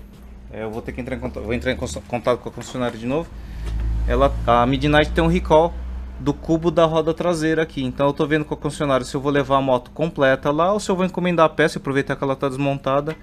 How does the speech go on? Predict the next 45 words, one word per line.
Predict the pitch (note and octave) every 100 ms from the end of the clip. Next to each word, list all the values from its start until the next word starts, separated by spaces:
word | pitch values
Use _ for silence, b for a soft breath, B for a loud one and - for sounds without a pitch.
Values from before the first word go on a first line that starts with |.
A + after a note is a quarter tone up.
| B B B - - A#2+
e, | A#2+ B2 A#2+ B2 A#2+ A#2 A2+ A2 G#2+ A2+ - - C#3
e | C3+ D3
eu | D#3
mesmo | D#3 C#3
fazer | D3+ C#3+
a | D3
montagem. | D#3 E3 G2 F2+ - A2
Então | G2+ A#2 A2
eu |
vou, | G#2+ A2+ -
vou, | G#2 A2+ A2
vou | A#2
com | G#2+ B2+
eles | A#2+ A#2 A#2+
ainda | C3 B2+
e | C3
tem | D3+
que | D3
encomendar | C#3+ D3 C#3+ C#3+
a |
peça, | - A#2 A2 - - B B B B -
que | A#2+
eles | G#2+
não | A2
vão | A2+
ter | B2
a | A#2+
pronta | A#2+ C#3+
entrega | C#3 B2+ A#2+ B2
também. | D3+ D#3+ F#2 - - B B B B B -
Então | C3+ C#3 C#3+ C#3
aqui | - C#3+
a | C#3
traseira | C#3+ B2+ C#3
eu | D3
não |
vou | C#3+
montar | C#3+ C#3+ C#3+
por | - D3+
causa | D3 C#3+ D3
disso | C#3+ - E3
ainda. | A2+
Eu | A2
preciso | G#2 - A#2+
ver, | A#2 B2